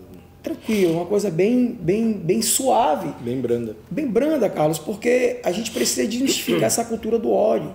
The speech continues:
Speaker 1: Com certeza.
Speaker 2: A gente precisa mostrar pras pessoas que a arma não mata ninguém. Nós temos que mostrar pras pessoas que a arma é um objeto.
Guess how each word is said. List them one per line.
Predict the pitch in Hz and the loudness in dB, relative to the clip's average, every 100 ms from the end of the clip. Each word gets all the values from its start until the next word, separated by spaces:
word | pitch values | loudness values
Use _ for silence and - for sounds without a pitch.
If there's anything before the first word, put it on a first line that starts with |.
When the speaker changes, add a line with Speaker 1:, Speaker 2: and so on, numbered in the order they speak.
| - | -14
Speaker 1:
Com | - 127 | -12 -8
certeza. | 160 151 143 | -6 -4 -2
Speaker 2:
A | 151 | -2
gente | 208 - | -2 -2
precisa | 240 - 247 | 0 0 0
mostrar | 240 214 | -2 -2
pras | 214 208 | -6 -6
pessoas | - - 190 220 - - - - - - | -6 -2 2 2 0 -4 -10 -20 -20 -4
que | - | 0
a | |
arma | 220 233 202 | 2 2 0
não | 170 | 2
mata | 165 156 | 2 0
ninguém. | 143 143 131 131 - - - - - - | -2 -6 -8 -12 -18 -20 -20 -20 -20 -8
Nós | - | -2
temos | 208 226 | 0 0
que | 233 | -2
mostrar | 214 | -2
pras | 180 165 | -2 -4
pessoas | 160 196 202 | -6 -4 -2
que | 208 | 0
a | |
arma | 208 | 0
é | 247 | 0
um | |
objeto. | 254 269 202 214 247 - | 0 -2 2 2 2 -2